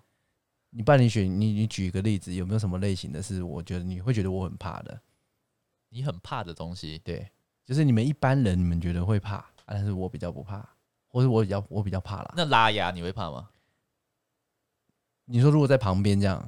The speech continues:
Speaker 2: 对。
Speaker 1: 不会啊。
Speaker 2: 也不会怕。
Speaker 1: 就不要碰到我就好。
Speaker 2: 蛇。
Speaker 1: 蛇，呃，蛇也还好。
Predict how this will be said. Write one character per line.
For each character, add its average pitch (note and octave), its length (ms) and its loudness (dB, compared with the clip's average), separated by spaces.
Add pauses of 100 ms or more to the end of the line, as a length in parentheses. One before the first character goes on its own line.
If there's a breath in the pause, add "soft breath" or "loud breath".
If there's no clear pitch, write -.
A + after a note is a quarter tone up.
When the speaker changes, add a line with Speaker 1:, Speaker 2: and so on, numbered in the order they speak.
(120)
Speaker 2:
对。 - 260 -12
Speaker 1:
不 F#2+ 100 -4
会 F#2+ 120 2
啊。 E2+ 200 -8 (180)
Speaker 2:
也 F#2+ 100 -10
不 G2 80 -8
会 F#2 80 -6
怕。 F2 200 -10 (640)
Speaker 1:
就 - 80 -6
不 - 80 2
要 B2+ 60 6
碰 D3 180 12
到 C3+ 140 10
我 F#2+ 100 4
就 G2 120 0
好。 G#2 280 -6 (300)
Speaker 2:
蛇。 E2+ 420 -2 (1080)
Speaker 1:
蛇， G2 420 -4 (1000)
呃， E2+ 440 -4
蛇 F#2 380 -4
也 F2+ 80 -2
还 F2 160 -4
好。 - 300 -8